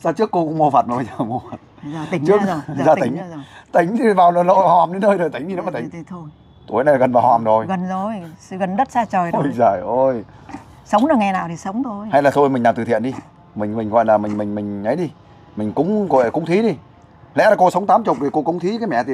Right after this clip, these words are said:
Speaker 1: tỷ rưỡi này cô sẽ sống được một trăm.
Speaker 2: Nhưng mà giờ nhục lắm, giờ không có đồng nào trong tay, trắng tay rồi, đi vay mượn người ta.
Speaker 1: Thì mình đi xin, mình cứ nói thẳng.
Speaker 2: Xin rồi,
Speaker 1: Xin.
Speaker 2: đồng trả đồng xin rồi nhưng mà cũng nhục lắm.
Speaker 1: Đồng trả đồng xin
Speaker 2: Mà
Speaker 1: rồi.
Speaker 2: bây giờ đi ở nhờ nhục lắm, bây giờ
Speaker 1: Những
Speaker 2: muốn
Speaker 1: người vay tiền ấy,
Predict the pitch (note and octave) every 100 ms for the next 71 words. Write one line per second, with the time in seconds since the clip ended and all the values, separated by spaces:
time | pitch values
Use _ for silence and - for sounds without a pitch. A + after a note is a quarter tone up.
0 | A#2+ A2+ D#3+ G#3 C#3+ D3 D3+ A3 D#3 A#2
1 | C3+ A#2+ - _ _ _ _ _ _ _
2 | _ _ - G#3+ F#3 D#3+ E3+ - G#3+ G#3
3 | E3+ A#3 C#4 G3 E3+ - G3 G3 G#3 F#3
4 | F#3+ C#4 A3+ A3 F#3 E3+ F3 G#3+ G#3+ G3+
5 | G3 D#3+ D#3+ F3+ F#3 F3+ - - A#2+ C3
6 | D3+ E3+ E3 C#3 G3 F#3 C3 B3+ A3+ -
7 | C4+ C4+ B3+ A3+ B3+ - - B3 A3 A3
8 | E3+ A3+ A3 C#4 C4+ B3 A3+ B3+ A#3 G#3
9 | B3+ C#4+ - B3 A3 D4+ - C3 A#2 G2+
10 | G#2 G#2 A#2+ A3+ A#3 C4+ B3+ A#3 C#4 A3+
11 | G3 A#3 A3 G#3+ G#3 A3 C#4+ D4 B3+ G#3+
12 | G#3+ G#3 G#3+ A3 D3 C3+ C3+ C3 A#2+ A2
13 | D#3+